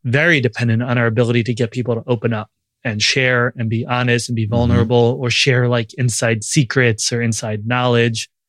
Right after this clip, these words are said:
Speaker 1: So we, we shared a few here. One is join the resistance. So kind of align with them or figure out, like, "Okay,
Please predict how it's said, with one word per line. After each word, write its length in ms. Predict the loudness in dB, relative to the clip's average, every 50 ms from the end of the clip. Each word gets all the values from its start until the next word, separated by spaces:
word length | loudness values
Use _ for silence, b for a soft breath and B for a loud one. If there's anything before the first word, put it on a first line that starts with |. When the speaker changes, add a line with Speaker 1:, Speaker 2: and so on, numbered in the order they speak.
| _ _ _ _ _ -6
Speaker 1:
So 160 | 0 2 2
we, 160 | 4 4 2 2
we 120 | 2 2
shared 280 | 2 2 2 2 2 0
a 40 |
few 240 | 0 0 0 2 2
here. 260 | 2 2 2 2 2 4
One 220 | 4 4 4 4 2
is 420 | 2 2 2 2 0 -2 -4 -6 _ _ _ _ _ _ _ -2
join 480 | 0 0 2 2 2 2 0 0 -2 -2
the 140 | -2 -2 0
resistance. 720 | 2 0 0 0 -2 -2 -2 0 0 -2 0 -2 -4 -6 -4
So 640 | -4 -2 0 2 2 2 2 2 2 0 -2 -4 -8 _ _ _ _
kind 220 | -6 -4 -2 0 0
of 160 | 0 0 -2 -2
align 720 | -2 0 2 2 2 2 2 2 2 2 0 0 0 -2 0
with 180 | 0 -2 0 0
them 340 | 0 0 0 2 2 2 2
or 240 | 2 0 -2 -4 _ _ _ _ _ _
figure 300 | -2 0 2 4 4 4
out, 220 | 4 2 2 0
like, 160 | 0 0 2 2
"Okay, 380 | 2 2 2 2 2 2 2